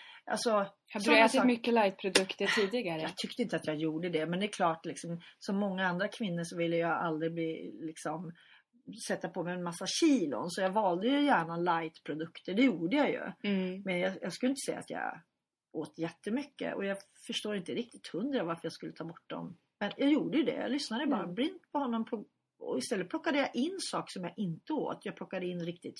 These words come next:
Speaker 1: smör, jag plock-, jag plockade in det här, liksom, det som jag hade plockat bort för att jag inte ville gå upp i vikt.
Speaker 2: Ja.
Speaker 3: Mm.
Speaker 2: Mm.
Speaker 1: Ärligt, så var det ju.
Speaker 2: Mm.
Speaker 1: Och sen så sa han också, vilket han, jag, jag har frågat honom om det nu och han kommer inte ihåg att han sa det.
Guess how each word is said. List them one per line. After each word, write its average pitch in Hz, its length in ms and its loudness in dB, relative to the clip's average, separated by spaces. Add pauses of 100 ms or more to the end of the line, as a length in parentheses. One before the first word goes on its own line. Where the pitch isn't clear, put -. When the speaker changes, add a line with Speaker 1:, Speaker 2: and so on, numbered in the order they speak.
(120)
Speaker 1:
smör, 240 680 2 (360)
jag - 100 -12
plock-, 226 240 -6
jag 285 180 2
plockade 277 400 0
in 320 300 0
det 196 80 4
här, 190 200 4 (760)
liksom, 202 480 0 (640)
det 254 120 6
som 247 180 6
jag 226 80 8
hade 233 140 6
plockat 247 320 4
bort 311 300 4
för - 80 4
att 202 100 -2
jag 202 80 4
inte 190 100 -4
ville 180 120 -2
gå 180 120 4
upp 175 180 0
i - 20 0
vikt. - 400 0
Speaker 2:
Ja. 185 360 4
Speaker 3:
Mm. 180 200 -2 (600)
Speaker 2:
Mm. 180 420 -4 (300)
Speaker 1:
Ärligt, 170 300 10 (220)
så - 220 0
var 269 180 6
det 247 60 6
ju. 180 400 -2
Speaker 2:
Mm. 185 280 0
Speaker 1:
Och 226 160 2
sen 226 220 6
så 349 120 -4
sa - 180 2
han 180 200 2
också, 170 440 -2 (600)
vilket 214 260 0
han, 240 180 2
jag, 233 220 4
jag 226 60 2
har 240 160 0
frågat 262 360 2
honom 240 260 -2
om 165 140 -4
det 156 260 0
nu 202 360 0
och 170 200 0
han 180 200 -4
kommer 359 180 -8
inte 180 120 -4
ihåg 160 100 2
att 160 100 -6
han 160 120 -8
sa - 460 -4
det. - 220 -8